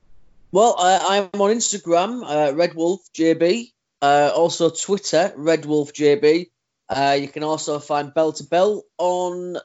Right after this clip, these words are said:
Twitter, and obviously Ringsiders on Twitter as well, which is our main page. Um, that's me. I'm, I'm not much of a social media guy otherwise, but that's where you'll find me.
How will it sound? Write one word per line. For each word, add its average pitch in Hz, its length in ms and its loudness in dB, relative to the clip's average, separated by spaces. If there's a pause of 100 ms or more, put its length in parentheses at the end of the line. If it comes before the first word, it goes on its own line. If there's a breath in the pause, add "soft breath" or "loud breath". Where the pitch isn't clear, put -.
Twitter, 202 540 2 (320)
and 170 560 2
obviously 151 500 -2
Ringsiders 143 960 0
on 135 160 -4
Twitter 131 380 -6
as 127 100 -6
well, 131 200 4
which 123 120 -6
is 127 80 -4
our 127 160 2
main 127 260 -4
page. 127 540 -2 (480)
Um, 123 500 0 (400)
that's 147 240 -2
me. 147 220 2
I'm, 139 240 2
I'm 139 300 0 (120)
not 147 220 0
much 147 180 -2
of 147 60 -6
a 143 80 0
social 147 320 -2
media 139 240 -2
guy 143 240 2
otherwise, 143 440 2
but 131 120 -6
that's 143 220 -2
where 139 100 2
you'll 143 140 0
find 120 320 -2
me. 110 100 -12